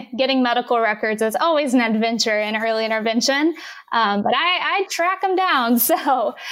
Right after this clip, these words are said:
but until I'm able to track them down, I always ask, like, "Hey, what have, what have you already tried? What did you, how did you feel about that? Did it work? Did it not work?" Um, I did a feeding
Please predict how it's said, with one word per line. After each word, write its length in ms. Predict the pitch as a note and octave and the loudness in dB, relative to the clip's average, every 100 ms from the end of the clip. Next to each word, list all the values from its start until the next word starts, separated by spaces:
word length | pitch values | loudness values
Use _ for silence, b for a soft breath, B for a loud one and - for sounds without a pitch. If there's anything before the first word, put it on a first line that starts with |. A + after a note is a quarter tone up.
| B | B
but 160 | D#4+ D#4+ | -2 0
until 320 | C4 C4 F4+ E4 | 0 0 2 0
I'm 160 | C4+ | 2
able 280 | C4+ F#4 D#4 | 0 0 0
to 320 | D4+ B3 G#3+ - _ _ _ | 0 -2 -2 -6 _ _ _
track 320 | - B3+ A#3+ - | 0 2 0 -2
them 180 | A3+ | 0
down, 340 | G#3+ G#3 G#3 A3 | 2 0 -2 -2
I 180 | A#3 - | -2 0
always 340 | A#3+ A#3+ A#3+ | 0 2 2
ask, 280 | A3+ G#3+ G#3+ | 0 -2 0
like, 240 | G#3+ G#3+ - _ _ - | 0 0 -6 _ _ 0
"Hey, 280 | C4 - - | 0 0 -6
what 320 | - A#3 A#3+ | -4 0 2
have, 160 | D4 C#4+ | 2 0
what 260 | A#3 A#3 | -2 0
have 160 | C#4 D4+ | 0 2
you 140 | D4+ | 2
already 400 | C#4+ A#3+ B3+ C4 | 2 0 0 0
tried? 420 | B3 - F#3+ - - | -2 -2 -2 -2 0
What 220 | A3 B3 | 0 2
did 180 | C#4 B3+ | 0 2
you, 220 | C#4+ C#4+ - | 0 -2 -6
how 160 | - | -4
did 200 | C#4 C#4+ C4+ | -2 -2 0
you 120 | C#4 | 0
feel 300 | C#4 B3 G#3+ | 0 2 2
about 300 | F#3 D3+ - | 2 -2 -2
that? 180 | G3+ - | -4 -2
Did 140 | A#3 | -2
it 100 | B3 | 0
work? 280 | D4 A#3+ - | 0 0 -2
Did 140 | A#3+ B3+ | -2 -2
it 120 | C4+ | 0
not 240 | C#4+ B3+ | 0 2
work?" 320 | G#3+ E3 - B B B B | 2 0 -4 B B B B
Um, 340 | A#3 A#3 G#3 - | 0 0 0 -4
I 140 | A3+ A3+ | -4 0
did 160 | A#3+ | 0
a 100 | A#3 - | 0 -2
feeding 480 | A#3 A3 G#3+ G#3+ | 0 0 0 -4